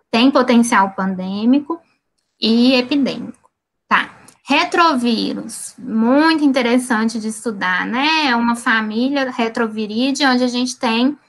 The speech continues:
o H I V, o vírus da imuno-, imunodefici-, imunodeficiência humana. Então, aí, né, importantíssimo a gente estudar, entender,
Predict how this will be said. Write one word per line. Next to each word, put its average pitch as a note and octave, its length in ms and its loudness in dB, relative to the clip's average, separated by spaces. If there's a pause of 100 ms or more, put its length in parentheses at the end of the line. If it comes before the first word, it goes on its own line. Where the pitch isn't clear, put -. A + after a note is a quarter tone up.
(160)
o A#3 100 2
H B3 260 2
I D4+ 120 -2
V, A3+ 360 0 (300)
o A3 140 0
vírus A3+ 400 0
da B3 120 0
imuno-, A#3+ 480 -2
imunodefici-, A#3 840 0 (120)
imunodeficiência A#3+ 1120 0
humana. F#3 460 -4 (120)
Então, G#3+ 220 -2
aí, A3+ 300 -2
né, E4 300 -2 (520)
importantíssimo C4 1300 0
a B3+ 60 2
gente B3 200 0
estudar, A3+ 760 -2
entender, A#3+ 960 -2